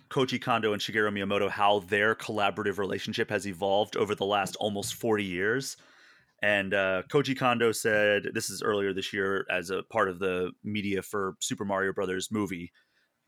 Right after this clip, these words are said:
Um, he said, "When I entered Nintendo, it's been thirty-eight years. We've maintained this distance where it's not too close and not too far." And then Shigeru Miyamoto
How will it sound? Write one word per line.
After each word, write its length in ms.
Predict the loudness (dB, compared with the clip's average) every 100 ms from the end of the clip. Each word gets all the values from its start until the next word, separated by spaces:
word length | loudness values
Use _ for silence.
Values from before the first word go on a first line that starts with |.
| -2
Um, 320 | 0 2 0
he 60 | -2
said, 180 | -2 0
"When 100 | 2
I 80 |
entered 260 | 4 2 2
Nintendo, 500 | 0 2 2 2 2
it's 100 | 0
been 160 | -2 0
thirty-eight 400 | 2 4 2 2
years. 280 | 2 2 0
We've 160 | -2
maintained 380 | -2 -2 0 0
this 120 | -2 -2
distance 420 | -4 -4 -6 -2
where 160 | 0
it's 140 | 0 -2
not 220 | -2 -2
too 120 | -4
close 340 | -6 -2 -2 -2
and 80 | -2
not 180 | -2 -4
too 120 | -8
far." 480 | -2 2 2 2 -2
And 100 | -4
then 80 | -6
Shigeru 380 | -6 0 2 2
Miyamoto 600 | 0 0 0 2 0